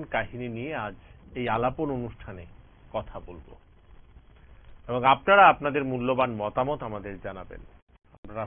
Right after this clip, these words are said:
ফোন করতে পারেন আমাদের স্ক্রিনে দেওয়া ফোন নাম্বারে। আমাদের ফোন নাম্বার নাইন থ্রি সিক্স টু জিরো ফাইভ ওয়ান সেভেন ডাবল ওয়ান। আবারও বলছি, নাইন থ্রি সিক্স টু জিরো ফাইভ ওয়ান সেভেন ডাবল ওয়ান। এই নাম্বারে ফোন করে আপনারা আপনাদের মূল্যবান মতামত আমাদের জানাতে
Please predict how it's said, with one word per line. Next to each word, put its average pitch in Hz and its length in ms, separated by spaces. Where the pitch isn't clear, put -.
ফোন 123 100
করতে 139 280
পারেন 151 240
আমাদের 104 260
স্ক্রিনে 107 340
দেওয়া 131 240
ফোন 101 220
নাম্বারে। - 280
আমাদের 160 280
ফোন 165 180
নাম্বার 170 240
নাইন 131 220
থ্রি 135 120
সিক্স 113 240
টু 120 40
জিরো 131 140
ফাইভ 107 240
ওয়ান 151 140
সেভেন 110 280
ডাবল 95 220
ওয়ান। 95 140
আবারও 117 260
বলছি, 139 220
নাইন 175 260
থ্রি 180 140
সিক্স 147 220
টু 156 60
জিরো 135 140
ফাইভ 117 160
ওয়ান 139 120
সেভেন 120 300
ডাবল 95 220
ওয়ান। 95 120
এই 110 120
নাম্বারে 110 340
ফোন 117 200
করে 143 120
আপনারা 107 320
আপনাদের 101 360
মূল্যবান 117 420
মতামত 110 400
আমাদের 107 240
জানাতে 104 280